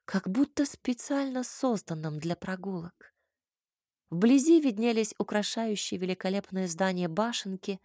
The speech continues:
а внизу открывался вид на парк. На горизонте находились горы. Их полоса ожерельем протянулась на фоне лазурного неба, перистые облака почти касались вершин. «Как красиво!»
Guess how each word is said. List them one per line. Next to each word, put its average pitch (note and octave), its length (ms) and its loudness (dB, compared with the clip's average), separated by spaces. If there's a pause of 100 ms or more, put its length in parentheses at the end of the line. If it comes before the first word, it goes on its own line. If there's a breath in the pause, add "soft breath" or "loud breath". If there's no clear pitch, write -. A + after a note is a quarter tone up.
(160)
а G3 80 6
внизу A#3 560 2
открывался F#3+ 640 -2
вид F#3+ 460 -4
на F3+ 140 -8
парк. - 440 -14 (1120)
На F#3 80 4
горизонте C4 600 4
находились A3+ 520 2
горы. G3+ 400 -2 (320)
Их G#3 200 2
полоса A3+ 540 2
ожерельем G#3+ 680 2
протянулась G3 640 -2
на F3+ 140 -4
фоне G3 360 -2
лазурного F3+ 560 -4
неба, G#3+ 440 -8 (180)
перистые B3 480 4
облака A#3 460 4
почти - 540 -4
касались F3 680 -4
вершин. E3+ 580 -8 (1000)
«Как - 440 -4
красиво!» F#3+ 1120 -2